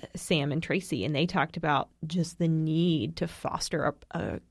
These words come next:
good culture within women's sports and to actually protect female athletes from just this wild culture of transgenderism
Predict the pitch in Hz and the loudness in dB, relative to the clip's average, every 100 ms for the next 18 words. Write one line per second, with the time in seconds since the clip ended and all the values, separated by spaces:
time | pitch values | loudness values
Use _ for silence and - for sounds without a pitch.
0 | _ 196 180 - 156 160 - 147 165 165 | _ 2 2 -2 -4 -2 -2 -2 -2 0
1 | 160 156 143 165 - 170 - - - - | 0 0 -4 -6 -2 2 2 2 -6 -6
2 | 156 - 165 - 156 - - - 180 165 | -4 -2 -2 -4 -6 -6 -8 -2 0 0
3 | - - - 185 160 - 139 147 180 - | -2 -12 0 2 2 0 2 0 0 -2
4 | 147 - - - - - - _ - 190 | -2 -4 -12 -12 -12 -16 -20 _ 2 2
5 | 156 - 165 165 - 160 - 156 156 156 | 2 -2 -2 -2 2 0 0 -4 0 4
6 | 160 160 156 156 - - 151 147 - - | 4 2 0 -4 -4 -2 0 -2 -4 -6
7 | - 90 175 - - - - - - 247 | -2 -2 -4 -10 -18 -10 -8 0 4 6
8 | 233 208 190 185 175 170 | 8 6 6 4 4 2